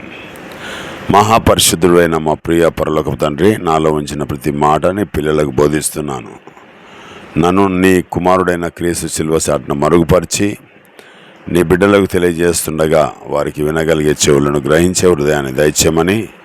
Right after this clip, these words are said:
మా ప్రభువును మీ ప్రియకుమారుడగు నజరేయుడగు యేసుక్రీస్తు దివ్యనామంన అడిగి వేడుకొని ప్రార్థిస్తున్నాం మా ప్రియ పరలోకపు తండ్రి. ఆమేన్.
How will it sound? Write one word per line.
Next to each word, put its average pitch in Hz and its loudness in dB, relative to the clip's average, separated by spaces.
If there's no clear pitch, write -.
మా 85 4
ప్రభువును 95 0
మీ 98 0
ప్రియకుమారుడగు 71 -2
నజరేయుడగు 101 4
యేసుక్రీస్తు 87 0
దివ్యనామంన 87 2
అడిగి 80 0
వేడుకొని 80 2
ప్రార్థిస్తున్నాం 76 -2
మా 71 2
ప్రియ 80 4
పరలోకపు 71 -4
తండ్రి. 73 -2
ఆమేన్. 85 0